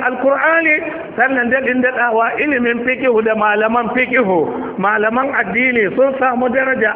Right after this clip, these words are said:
a dalilin Al-Qur'ani. Shine wa ma walahu wa aliman aw muta'alliman. Kamar yadda muka ambata cikin hadisi. To don haka, fala uqsimu bi mawaqi'in nujum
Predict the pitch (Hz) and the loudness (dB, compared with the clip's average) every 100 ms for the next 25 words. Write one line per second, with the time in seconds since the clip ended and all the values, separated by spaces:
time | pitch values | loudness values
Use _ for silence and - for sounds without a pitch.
0 | - 190 196 220 240 214 214 180 175 185 | -4 -2 -2 0 0 0 -2 -4 -2 -2
1 | 202 190 - - 160 120 - - - - | -2 2 2 2 -2 -6 -10 -12 -10 -10
2 | - - - - 135 131 127 131 175 180 | -10 -10 -14 -8 -4 -2 0 2 2 2
3 | 175 160 165 180 170 147 - - - - | 2 0 0 0 0 -4 -6 -12 -14 -6
4 | 123 156 165 151 160 151 151 135 135 135 | -4 0 0 0 -2 -2 -4 -2 -2 -4
5 | 135 139 123 101 98 92 - - - - | -6 -6 -6 -6 -6 -8 -12 -16 -18 -16
6 | - - - - - - - - - - | -16 -18 -20 -20 -20 -20 -20 -20 -20 -20
7 | - - - - - - - - 151 185 | -20 -20 -20 -20 -20 -20 -14 -6 0 0
8 | 196 175 156 160 165 151 151 - 131 143 | 0 0 -2 -4 -2 -2 -2 -4 -6 -4
9 | 139 123 113 120 101 - - - - - | -4 -4 -6 -8 -10 -14 -18 -20 -20 -20
10 | - - - - - - - - - - | -20 -20 -20 -20 -20 -20 -20 -20 -8 -2
11 | 135 202 214 220 190 143 107 - - - | 0 2 0 0 0 -2 -4 -10 -12 -14
12 | - - - 190 202 285 359 302 294 247 | -18 -18 -6 -2 0 2 2 2 2 0
13 | 285 277 262 269 269 254 269 262 262 262 | 0 2 2 2 2 4 2 2 -2 0
14 | 254 240 240 254 254 208 123 - - | 0 2 2 4 4 4 2 -4 -6